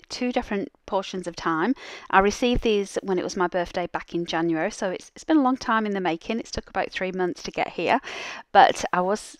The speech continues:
super busy and I finally got a chance over a long weekend to actually play with these and enjoy them as well. So first of all, you can see here, this is the,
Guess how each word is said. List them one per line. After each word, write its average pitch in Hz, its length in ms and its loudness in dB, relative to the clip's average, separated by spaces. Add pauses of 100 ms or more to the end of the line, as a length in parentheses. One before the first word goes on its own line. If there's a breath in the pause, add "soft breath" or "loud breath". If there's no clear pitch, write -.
(120)
super - 300 -2
busy 240 520 8
and 185 340 10
I - 100 6
finally 226 320 6
got - 140 4
a - 100 -4
chance 190 420 2 (320 loud breath)
over 185 220 4
a 180 60 6
long 180 200 6
weekend 175 600 0
to 170 160 -4
actually 160 280 -2
play 151 280 -4
with 151 140 -6
these 147 240 -4
and 147 80 -4
enjoy 147 360 -4
them 143 300 -8
as 147 180 -10
well. 156 300 -2 (360 loud breath)
So 156 420 2 (220 loud breath)
first - 260 6
of 240 80 4
all, 226 80 10
you 214 100 2
can 220 80 -6
see 196 220 -2
here, 220 440 8
this 220 320 2
is 196 360 0
the, 190 360 4